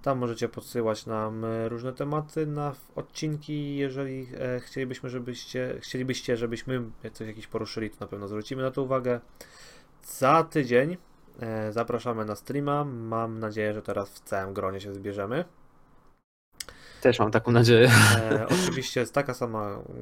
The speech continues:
Speaker 1: godzina, dziewiętnasta, z-, godzina dwudziesta środa. Za dwa tygodnie oczywiście będzie czat, wideoczat. E,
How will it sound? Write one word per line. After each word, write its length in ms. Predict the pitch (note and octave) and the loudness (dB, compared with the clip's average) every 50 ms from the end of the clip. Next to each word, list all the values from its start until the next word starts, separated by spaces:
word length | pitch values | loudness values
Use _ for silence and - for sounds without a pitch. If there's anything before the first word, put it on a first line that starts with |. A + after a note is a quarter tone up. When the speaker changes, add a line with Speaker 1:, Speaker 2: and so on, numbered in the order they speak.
| A#2+ A2+ A2+ A2 | -12 -12 -10 -10
Speaker 1:
godzina, 380 | A#2+ C3 C3+ D#3 D#3 C#3 C3 | -8 -6 -6 -4 -4 -4 -4
dziewiętnasta, 680 | A#2 A2+ A#2 G#2 A2 - - - B2 B2+ B2+ - - B2+ | -4 -4 -4 -4 -6 -6 -6 -6 -4 -4 -4 -4 -6 -8
z-, 120 | A2+ A#2+ B2 | -6 -4 -2
godzina 300 | A#2+ B2+ A2+ A#2+ A2+ G#2 | -2 -2 -2 -2 -4 -4
dwudziesta 400 | G2+ A2 A#2+ A#2+ A#2 - - G2 | -4 -4 -4 -4 -4 -4 -8 -10
środa. 500 | - - D3+ E3 D#3 C#3+ C#3 C#3 C3+ - - - - - - - - - - - | -6 -2 0 0 2 2 2 0 0 -2 -6 -20 -20 -20 -20 -20 -20 -20 -10 -4
Za 140 | A2 A#2+ A2+ | -2 -2 0
dwa 160 | A2+ A#2 A2 | 0 -2 -2
tygodnie 440 | - A#2 A2 A2 G#2+ G2+ - G2+ G2 | -2 -2 -2 0 0 -2 -2 -6 -10
oczywiście 440 | - - - A2 - - - - - | -10 -10 -14 -16 -16 -14 -12 -12 -12
będzie 260 | - G#2 G#2+ - C3+ C#3 - | -12 -12 -10 -10 -10 -10 -6
czat, 480 | - A3 G#3 F#3+ F3+ F3+ - - - D3 C#3 | -4 0 0 2 0 0 -2 -8 -14 -10 -8
wideoczat. 720 | D3+ D3 C#3+ C#3 C#3 C#3 C#3 - C#3+ C#3 C3+ C3+ - - - - - - - - - - - - - - - | -4 -2 0 2 2 0 0 0 0 0 0 0 -4 -10 -20 -20 -20 -20 -20 -20 -20 -20 -20 -20 -18 -10 -6
E, 520 | D3 C#3+ C#3+ C#3+ C#3+ C#3+ C#3+ C#3+ C#3+ D3 | -4 -2 -2 -2 -2 -2 -2 -4 -4 -6